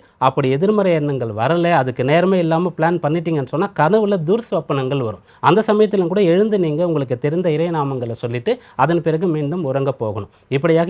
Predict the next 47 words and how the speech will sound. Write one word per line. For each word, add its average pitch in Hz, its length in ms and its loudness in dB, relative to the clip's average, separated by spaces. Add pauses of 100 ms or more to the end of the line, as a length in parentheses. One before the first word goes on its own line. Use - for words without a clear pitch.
எதிர்மறை 202 460 0
எண்ணங்கள்ல 139 460 -2
இருந்து 147 200 -4
நீங்க 127 220 -2
விலகி 131 300 -2
இருக்கணும். 135 320 -6 (240)
ரெண்டுல 220 340 4
ராகு 180 280 4
இருக்கும்போது 165 460 -2
பெரும் 214 380 -4
பொருள் 190 300 0 (240)
செலவு, 185 420 2
பெரும் 185 320 0
பொருள் 165 280 0
கடன் 160 280 2
வாங்குறது, 104 420 -2
இதுல 185 240 0
வந்து 147 200 -4
நீங்க 135 200 -2
கவனமா 117 380 -2
இருக்கணும். 113 380 -6 (260)
உங்களுக்கு 156 180 2 (200)
பிறரோடு 160 420 2
பேசணும்னு 226 540 0
சொன்னாலும் 147 400 0
கூட 98 180 -10 (380)
அப்போ 165 240 0
உங்க 202 280 2
குடும்பத்தை 226 440 -2
பற்றி, 175 300 -6
உங்களை 208 300 0
பற்றி 175 240 -2
பேசக்கூடாது. 135 540 -2 (200)
அப்படி 170 260 4
பேசாம 220 440 0
இருக்கும்போது 214 420 -2
நீங்க 190 200 0
வந்து 202 200 -2
ஒரு 165 120 2
அரசியல் 196 400 0
பற்றி, 175 220 -4
சினிமா 190 320 0
பத்தி 170 240 -4
பேசினா 170 300 2
கூட 185 140 2
பிரச்சனை 156 320 0
வந்துரும். 104 320 -4